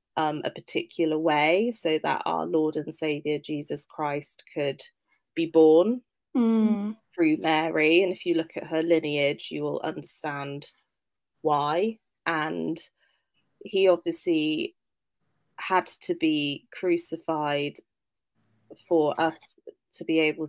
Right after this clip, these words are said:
Speaker 1: to have our sins forgiven.
Speaker 2: Mm.
Speaker 1: And if God did not put in place certain laws, um, about fornication,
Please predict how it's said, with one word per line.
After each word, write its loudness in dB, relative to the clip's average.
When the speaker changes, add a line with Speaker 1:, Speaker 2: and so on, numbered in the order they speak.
Speaker 1:
to -4
have -8
our -6
sins -6
forgiven. -2
Speaker 2:
Mm. -2
Speaker 1:
And 0
if 4
God 4
did -2
not 0
put -2
in -2
place 0
certain -4
laws, 0
um, -2
about -6
fornication, -6